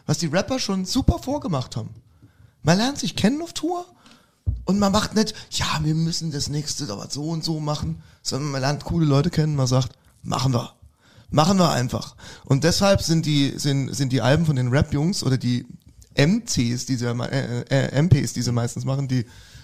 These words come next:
oder E Ps, total bunt und total spannend von der Art Musik, die da passiert, weil jeder Musiker, der so ein bisschen seinen, seinen Weg damit reinbringt, bringt ja auch seinen Style mit rein.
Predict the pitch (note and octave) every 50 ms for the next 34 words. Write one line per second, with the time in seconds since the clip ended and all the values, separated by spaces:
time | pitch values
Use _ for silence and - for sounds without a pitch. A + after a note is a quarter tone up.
0 | - - A#2+ B2 A#2+ - D3+ F#3+ - - C#3 B2+ D#3+ G#3 - - - - - -
1 | - _ - - - - - _ - - - _ - - - - - - C#3+ -
2 | C3 D#3 F3+ G#3 G3+ - - D#3+ G#3+ B3+ A3 - - - - - - - _ _
3 | - - - - _ _ D#3+ F3 E3 E3 - - F3 F#3 F#3+ - - - - E3
4 | - E3+ A3+ B3 A3 - F3 F3 E3+ E3 - - F#3 F#3 F#3 F#3 E3+ D3+ G#3 G#3
5 | - B3 A#3+ G#3+ - - D3+ C3+ - - C#3 B2 - C3+ C3 B2 C#3+ E3 G#3 G#3
6 | - - - - - - - D3 F3 F#3 A3+ A#3 - G#3+ G3+ F3+ E3+ D3+ E3 E3
7 | D#3 D#3+ F3+ - G3 G3 F3 D#3+ D#3+ D#3 D3+ D3 C#3+ - D3 D3 C#3 C#3 B2+ C3+
8 | F3 A#3+ - - F3+ D3+ C#3 C3+ B2+ B2 B2 B2 B2+ B2+ - D3+ G#3 A#3 - -
9 | - - - _ - - _ - - - - - D3+ F#3 E3+ - E3 - D3 D3
10 | - C#3 B2 B2+ B2+ - - - - - B3+ C4 C4 A#3+ F3+ C#3 C3 B2 - -
11 | - A2+ A2 - E2+